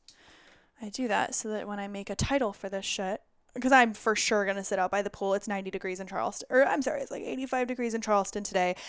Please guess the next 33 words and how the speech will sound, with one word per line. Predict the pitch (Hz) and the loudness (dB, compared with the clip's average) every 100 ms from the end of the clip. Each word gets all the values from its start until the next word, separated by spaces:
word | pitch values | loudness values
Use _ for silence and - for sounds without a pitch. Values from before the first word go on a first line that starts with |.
| - - | -14 -4
and | 226 | 0
I'm | 214 196 | 2 2
gonna | 190 | 0
sit | 185 196 | 0 0
by | 185 | -2
the | 175 | -2
pool | - - | -6 -6
while | 110 | -4
I | - | -4
edit | - - - _ - | -4 -4 -4 _ -10
and | 233 269 254 - _ - 254 | -8 -8 -10 -12 _ -10 0
go | 277 247 233 _ _ _ _ _ | 2 2 -2 _ _ _ _ _
create | - 302 247 - | -4 -2 0 -2
all | 269 269 | -2 -2
of | 240 | 0
this | 262 - - _ _ _ _ _ _ _ _ _ _ _ - - | 0 0 -4 _ _ _ _ _ _ _ _ _ _ _ -20 -8
<sighs> | 254 - - - - | -4 -4 -6 -12 -4
baloney. | 233 220 208 131 - _ - - - - - - - _ _ - _ _ _ _ | -2 -2 -4 -8 -12 _ -20 -18 -18 -20 -20 -20 -20 _ _ -20 _ _ _ _
Let's | 285 | 2
talk | - 320 | 6 6
about | 330 311 | 6 6
some | - 254 | 4 0
foods | - 214 202 - 247 | 2 2 2 0 -4
that | - 214 | -2 0
are | 202 | 2
beneficial | 196 190 220 - 190 - 180 180 175 - | 2 2 0 0 -2 0 -2 -2 -4 -10
for | - - 170 | -12 -6 -4
the | 165 | -6
gut. | 156 - - - - - - _ _ _ _ _ _ _ _ - | -10 -10 -8 -8 -8 -10 -20 _ _ _ _ _ _ _ _ -6
Now, | 214 202 196 190 190 196 185 - _ - | -2 0 0 0 0 -4 -6 -18 _ -8
when | 214 240 | 0 2
we | 247 247 | 4 0
think | - 302 311 349 | -2 -4 -2 -4